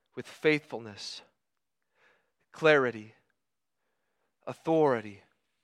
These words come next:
passion, wisdom,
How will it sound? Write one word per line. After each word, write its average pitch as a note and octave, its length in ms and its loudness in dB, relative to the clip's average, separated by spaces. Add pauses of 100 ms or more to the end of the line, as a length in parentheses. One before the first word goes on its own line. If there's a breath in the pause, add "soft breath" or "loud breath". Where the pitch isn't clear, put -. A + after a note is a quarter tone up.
(1300)
passion, C#3+ 560 0 (1500)
wisdom, D#3+ 800 -2